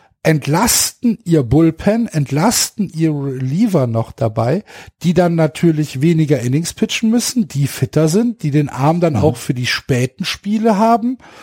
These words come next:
Speaker 1: Und das ist einfach sehr, sehr, sehr, sehr, sehr, sehr gut.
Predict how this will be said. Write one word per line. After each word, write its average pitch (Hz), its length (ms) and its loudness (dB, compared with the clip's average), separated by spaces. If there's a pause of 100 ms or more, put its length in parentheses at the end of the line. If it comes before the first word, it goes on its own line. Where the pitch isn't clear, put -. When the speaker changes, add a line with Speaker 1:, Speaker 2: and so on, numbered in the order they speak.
(480)
Speaker 1:
Und 190 420 0
das - 180 -2
ist - 160 -2
einfach 156 400 -4
sehr, 214 480 -2
sehr, 214 320 2
sehr, 214 320 2
sehr, 214 300 2
sehr, 220 280 0
sehr 196 240 0
gut. 226 560 -2